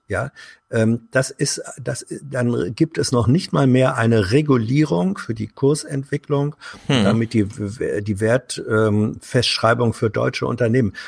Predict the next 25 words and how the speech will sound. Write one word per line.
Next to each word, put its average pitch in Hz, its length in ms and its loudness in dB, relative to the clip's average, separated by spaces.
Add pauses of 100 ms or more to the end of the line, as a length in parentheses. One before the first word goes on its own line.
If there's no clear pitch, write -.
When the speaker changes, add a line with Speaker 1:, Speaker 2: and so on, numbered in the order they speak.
(200)
Speaker 1:
Also 117 240 4
das - 300 0
kannst 180 280 0
du 110 80 2
grad 120 280 2
so, 110 180 4 (340)
so 107 220 -4
länger, 123 320 2
ich 110 100 -8
weiß 107 200 0
gar 104 100 0
nicht, 98 140 -4
ob - 100 -10
das - 220 -8
rechtlich 101 320 -6
überhaupt 98 260 -4
möglich - 380 -10
wäre, 92 220 -2
aber 120 240 2 (340)
ich - 160 -4
glaub 131 260 2
auch 139 240 -2
finanzökonomisch 127 1120 0
wäre 117 320 2
es 131 260 -2